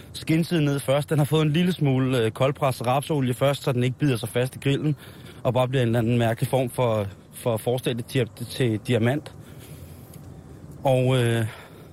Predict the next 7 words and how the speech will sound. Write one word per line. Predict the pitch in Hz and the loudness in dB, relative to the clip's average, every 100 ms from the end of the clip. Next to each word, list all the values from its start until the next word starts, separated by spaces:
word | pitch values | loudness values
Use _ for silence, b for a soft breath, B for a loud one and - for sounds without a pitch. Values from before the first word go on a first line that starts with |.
| B B - - - | B B -20 -20 -20
skindet | - - - 170 151 | -18 -8 -2 0 2
er | |
helt | 139 135 | 0 0
sprødt. | - 139 - - B B B B B B B B - | 0 0 -2 -8 B B B B B B B B 0
Det | |
hjemmebagte | 147 180 170 147 135 | 2 2 0 0 -2
brød | 143 165 156 | 0 0 0